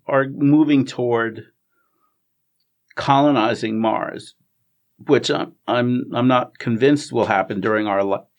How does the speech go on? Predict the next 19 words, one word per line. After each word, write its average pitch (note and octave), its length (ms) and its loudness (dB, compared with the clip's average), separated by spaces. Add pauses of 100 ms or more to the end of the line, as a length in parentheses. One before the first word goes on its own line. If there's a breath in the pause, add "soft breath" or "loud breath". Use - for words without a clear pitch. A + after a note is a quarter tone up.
(120)
our A#2 180 2
lifetime. A2 600 0 (300)
While A#2 260 2
it's A2 100 -4
possible, A#2+ 580 0 (1040)
I B2+ 100 -6
think B2+ 220 -2
that E3 100 -2
we'll A#2+ 240 2 (220 loud breath)
see - 200 2
some A#2+ 220 0
setbacks C3 580 0
that A2 100 -6
might A2 180 -4
take A2 160 -8
a A#2 40 0
little G#2+ 220 -2
longer. A#2 440 -2 (720)
Um, A2 460 -4